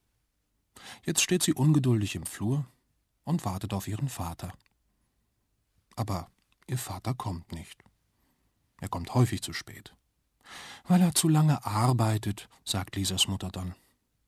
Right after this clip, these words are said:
Manchmal lächelt sie dabei, manchmal ist sie ärgerlich. „Aber heute“, denkt Lisa, „heute hätte er doch pünktlich kommen können.“ Unruhig tritt sie von einem Fuß auf den anderen.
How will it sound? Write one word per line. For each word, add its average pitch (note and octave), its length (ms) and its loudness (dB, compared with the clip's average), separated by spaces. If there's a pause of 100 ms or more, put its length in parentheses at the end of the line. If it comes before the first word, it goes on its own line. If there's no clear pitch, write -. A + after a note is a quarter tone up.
(240)
Manchmal C#3 360 -2
lächelt A#2+ 340 0
sie C3+ 140 -2
dabei, G#2+ 440 -2 (680)
manchmal D3 300 -2
ist - 160 -4
sie - 100 0
ärgerlich. - 580 -6 (1500)
„Aber C#3 360 0
heute“, C#3 540 2 (360)
denkt G2 320 -4
Lisa, G2 360 -4 (760)
„heute F3+ 360 4
hätte D#3 260 2
er C#3 40 -4
doch C3+ 180 -4
pünktlich F3+ 520 2
kommen G2+ 300 -2
können.“ G2+ 420 -2 (800)
Unruhig G2 540 -2
tritt - 180 -8
sie F#2 100 0
von F#2+ 160 -6
einem C3 320 0
Fuß F#2+ 380 -4
auf - 80 -10
den - 180 -2
anderen. F#2+ 460 -6